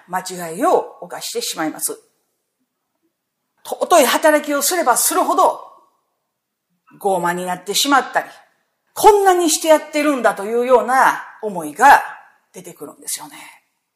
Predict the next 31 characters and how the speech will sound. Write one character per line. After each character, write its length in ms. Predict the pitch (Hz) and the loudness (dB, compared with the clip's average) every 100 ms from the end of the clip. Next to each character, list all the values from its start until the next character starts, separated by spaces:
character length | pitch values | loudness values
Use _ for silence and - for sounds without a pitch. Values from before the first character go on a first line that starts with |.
| _ _ _ _ _ _ _ _ _ _ | _ _ _ _ _ _ _ _ _ _
あ 100 | 226 | 2
る 80 | 233 | 2
時 160 | 226 220 | 2 -2
に 120 | 214 | 0
は 360 | 269 269 - - - - | 4 6 6 0 -18 -4
見 140 | - - | -4 2
返 220 | 254 247 | 2 2
り 120 | 247 | 2
を 80 | 262 | 0
求 220 | 254 262 | 0 0
め 120 | 262 | 0
る 80 | 302 | 0
と 80 | 311 | -2
い 60 | 240 | 0
う 40 | |
こ 120 | - | 0
と 80 | 247 | 0
も 240 | 233 - | 0 0
あ 60 | 196 | 0
る 80 | 220 | 0
で 100 | 180 | -4
し 120 | - | 2
ょ 400 | 240 165 - _ _ _ | 2 2 -4 _ _ _
う。 0 | |
ま 140 | 320 349 | 2 6
た、 260 | 311 226 - - - | 8 6 -2 -4 4
あ 80 | |
る 80 | 277 | 4
時 220 | 311 269 | 4 -4
に 80 | 262 | 0
は 320 | 339 320 - | 4 4 2